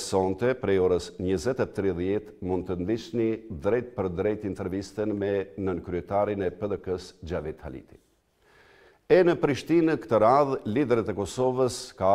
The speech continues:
ardhur t'i takoj zëvendës kryeministri i parë i Maqedonisë së Veriut, Artan Grubi, për një qëllim të veçantë. Fjala është për ndihmën e të gjithëve në regjistrimin e shqiptarëve nga Republika e Maqedonisë së Veriut që jetojnë në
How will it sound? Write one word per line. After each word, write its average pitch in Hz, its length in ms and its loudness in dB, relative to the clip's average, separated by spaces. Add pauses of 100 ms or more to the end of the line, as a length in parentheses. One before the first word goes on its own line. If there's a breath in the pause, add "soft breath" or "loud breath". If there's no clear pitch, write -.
ardhur 101 340 0
t'i - 80 -6
takoj 104 380 -2 (260)
zëvendës 101 380 -2 (100)
kryeministri 92 560 -4
i 85 80 -12
parë 87 300 -2
i - 20 -6
Maqedonisë 87 720 -6
së 85 100 -4
Veriut, 123 460 0 (100)
Artan 98 460 -2 (100)
Grubi, 127 380 2 (340 loud breath)
për 127 240 -2
një 123 200 4 (180)
qëllim 98 260 0
të 87 160 -6
veçantë. - 640 -12 (240 soft breath)
Fjala 120 400 8
është - 220 -4
për 101 160 2
ndihmën 135 560 2 (180)
e 107 80 2
të 98 200 -2 (100)
gjithëve 90 400 2 (100)
në 92 220 -2
regjistrimin 120 500 -2
e 117 80 0
shqiptarëve 107 720 0
nga 92 160 0
Republika 95 400 -2
e 92 80 -2
Maqedonisë 90 560 -6
së 85 60 -6 (100)
Veriut 131 420 -2
që 147 220 -2
jetojnë 95 400 -2
në 85 100 -6